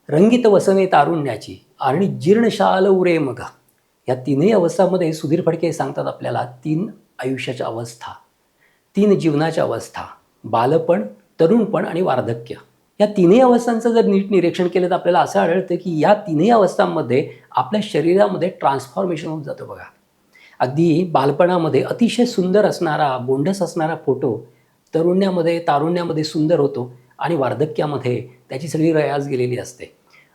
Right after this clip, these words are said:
असं हे आपल्या शरीरामध्ये होणारं ट्रान्सफॉर्मेशन का होतं बरं? तर आपल्या शरीरामध्ये, आपल्या प्रत्येक टिश्यूमध्ये, आपल्या सांध्यामध्ये, हाडामध्ये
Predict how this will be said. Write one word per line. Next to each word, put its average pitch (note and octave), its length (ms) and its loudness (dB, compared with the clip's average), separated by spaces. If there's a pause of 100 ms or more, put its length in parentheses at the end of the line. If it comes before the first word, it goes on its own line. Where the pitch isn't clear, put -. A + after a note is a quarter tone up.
(180)
असं G#3 500 4 (200)
हे - 160 2
आपल्या A3+ 460 2
शरीरामध्ये A#3 680 4
होणारं G#3+ 360 2
ट्रान्सफॉर्मेशन G3+ 840 2
का F#3+ 140 2
होतं F#3 320 0
बरं? D#3+ 180 -6 (680)
तर - 80 0 (100)
आपल्या A#3 300 2
शरीरामध्ये, F3+ 560 0
आपल्या D#3+ 220 -2
प्रत्येक A#3+ 420 -2
टिश्यूमध्ये, E3 400 2
आपल्या C#3 260 -2
सांध्यामध्ये, E3+ 540 0
हाडामध्ये C3 640 -4